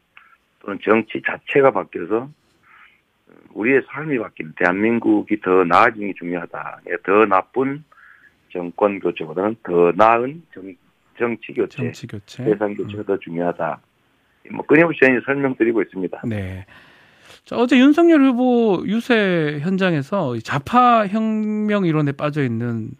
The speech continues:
Speaker 2: 소수한테 대한민국 미래 못 맡긴다. 민주당 평양하고 똑같다. 뭐 이런 얘기도 하면서 또, <laughs> 또 이재명의 민주당이 아닌 김대중 노무현의 민주당과 협치하겠다. 이렇게 얘기를 했거든요. 이거는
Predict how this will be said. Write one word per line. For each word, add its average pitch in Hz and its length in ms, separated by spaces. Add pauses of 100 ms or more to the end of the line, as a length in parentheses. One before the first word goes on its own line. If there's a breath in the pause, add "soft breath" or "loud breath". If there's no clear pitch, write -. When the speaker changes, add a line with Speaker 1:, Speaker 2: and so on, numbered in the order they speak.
Speaker 2:
소수한테 117 800
대한민국 117 480
미래 117 160
못 117 140
맡긴다. 107 640 (540 soft breath)
민주당 160 600
평양하고 220 800
똑같다. - 440
뭐 - 120
이런 233 220
얘기도 139 260
하면서 165 420
또, - 100
<laughs> - 1400
또 247 140
이재명의 285 640
민주당이 190 560
아닌 170 340
김대중 202 560
노무현의 208 420
민주당과 147 400
협치하겠다. 120 540
이렇게 214 600
얘기를 135 380
했거든요. 131 640
이거는 196 600